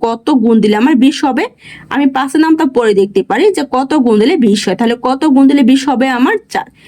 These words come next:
কারণ পাঁচের সাথে, পাঁচের সাথে চার গুণ দিলে কত? চার পাঁচা বিশ। তাহলে আমি কত গুণ দিয়েছি? চার। তার মানে খালি করে কত বসবে আমার? চার। তাহলে নয় গুণ পাঁচ সমান হচ্ছে পাঁচ গুণ পাঁচ যোগ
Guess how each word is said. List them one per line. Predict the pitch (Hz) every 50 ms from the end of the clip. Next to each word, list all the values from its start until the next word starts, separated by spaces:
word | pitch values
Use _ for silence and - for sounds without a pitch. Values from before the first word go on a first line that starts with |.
| - - - _
কারণ | - 185 208 202 - - _
পাঁচের | - 254 262 269 277
সাথে, | - 330 269 277 - - -
পাঁচের | - - 233 226 277 311
সাথে | - 302 262 285
চার | - 247 226 214 196
গুণ | 196 202 208
দিলে | 208 214 233 220
কত? | 214 190 180 -
চার | 415 403 - 262 208 190
পাঁচা | 190 - 254 247 - - 453 453 440 -
বিশ। | - 320 - - - - - - _ _ _ _ _ _ _ _ _ _ _ _ _ _ _ _ _ _ - - - -
তাহলে | - _ - 269
আমি | 294 294 285 -
কত | 269 269 269 -
গুণ | 330 294 247 226 220 220
দিয়েছি? | 208 214 220 220 247 359 392 381 -
চার। | - - - 147 - - -
তার | - 226 226 226
মানে | 226 240 269 320
খালি | 311 - 285 262 254 247
করে | 247 254 262 269
কত | - 226 208 208 220
বসবে | 208 190 208 208 214 - - 277
আমার? | - 240 233 277 466 480 - _
চার। | - - - - 202 - _ _ _ _ _ _ _ _ _ _ - - - - _ _
তাহলে | - 226 226 214 262 381 466 370
নয় | 269 247 262 277 285
গুণ | 233 - 285 285 294 277
পাঁচ | 269 - 196 185 247 269 - 320
সমান | - - 254 240 254 269 294
হচ্ছে | 285 262 226 208 - - 349
পাঁচ | - - 240 233 220 214 196 202
গুণ | 190 208 202 202 202
পাঁচ | 202 - 214 220 254 - -
যোগ | 262 202 269 403